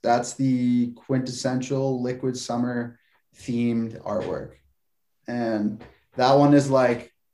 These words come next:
kind of, so when I do collage art, like, a lot of things, like, most collage art is just, like, you stick something on a piece of paper and it looks, like, very, I don't know, just random. But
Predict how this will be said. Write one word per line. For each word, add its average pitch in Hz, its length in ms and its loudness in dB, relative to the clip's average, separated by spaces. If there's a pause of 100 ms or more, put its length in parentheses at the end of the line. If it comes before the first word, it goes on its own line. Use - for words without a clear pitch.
(640)
kind 127 320 -2
of, 123 420 -2 (960)
so 135 200 2
when 127 300 2
I 127 120 4
do 127 140 4
collage 120 480 -2
art, 123 280 -2
like, 104 180 -6
a 101 60 -6
lot 110 240 0
of 110 80 -2
things, 113 500 -8 (220)
like, 127 200 -4
most 165 300 6
collage 139 260 2
art 123 200 2
is 113 80 -8
just, 113 200 -8
like, 107 340 -6 (360)
you 117 80 -10
stick 123 280 -4
something 113 400 -2
on 104 560 -4 (440)
a 127 60 -12
piece 120 240 -6
of 104 80 -12
paper 101 440 -4
and 92 120 -8
it - 120 -12
looks, 98 220 -8
like, - 200 -6
very, 95 480 -6 (280)
I 117 80 -6
don't 107 120 -4
know, 95 280 -8
just 113 200 -10
random. 113 520 -4
But - 320 0